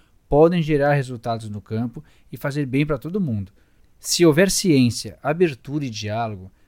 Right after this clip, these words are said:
dá pra fazer muita coisa diferente nesse mundo.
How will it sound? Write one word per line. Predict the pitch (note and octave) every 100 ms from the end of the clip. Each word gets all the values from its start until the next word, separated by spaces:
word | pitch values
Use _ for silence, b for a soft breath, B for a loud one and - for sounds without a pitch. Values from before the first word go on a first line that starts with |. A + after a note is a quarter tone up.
| _
dá | A2 B2+
pra | B2+
fazer | B2 A2+
muita | A#2+ D3+ D#3
coisa | - B2 B2+
diferente | B2 - A2+ A2+ A2+
nesse | A2 -
mundo. | G2+ F2+ F#2